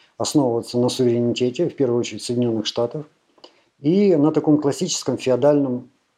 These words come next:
м, феодальной пирамиде, то есть сеньоры, вассалы, вассалы, вассалы и так далее.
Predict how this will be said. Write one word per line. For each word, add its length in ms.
м, 240
феодальной 480
пирамиде, 720
то 80
есть 140
сеньоры, 440
вассалы, 680
вассалы, 500
вассалы 540
и 20
так 200
далее. 200